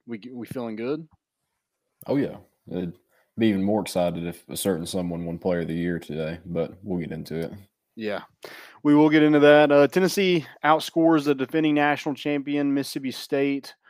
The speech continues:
Speaker 1: uh, forty-one to ten in the series, um, at the Dude, where, uh, they fed us. So we fed them with, uh, a lot of baseballs, um, back there in the, the outfield. So they,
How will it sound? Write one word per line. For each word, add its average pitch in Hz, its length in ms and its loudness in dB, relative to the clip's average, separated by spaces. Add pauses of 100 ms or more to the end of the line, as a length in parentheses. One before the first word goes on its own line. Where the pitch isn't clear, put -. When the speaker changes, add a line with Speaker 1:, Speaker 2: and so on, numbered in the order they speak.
(220)
Speaker 1:
uh, 117 180 -6
forty-one 143 380 0
to 131 60 0
ten 139 300 -2
in 135 80 0
the 123 60 -2
series, 139 760 -4 (120)
um, 117 380 -10
at 135 260 -4
the 135 80 -6
Dude, 135 440 -4
where, 120 360 -2
uh, 123 220 0 (420)
they 147 100 0
fed 196 300 4
us. - 400 -12 (280)
So 104 440 -8 (640)
we 139 160 -2
fed 156 380 6
them 156 360 4
with, 139 300 2
uh, 131 340 4
a 131 80 0
lot 135 220 6
of 135 80 2
baseballs, 143 840 2 (480)
um, 127 260 -4
back 131 320 2
there 135 220 0
in 131 120 -2
the, 123 300 -4
the 131 100 -2
outfield. 135 640 0
So - 160 -8
they, 127 440 -2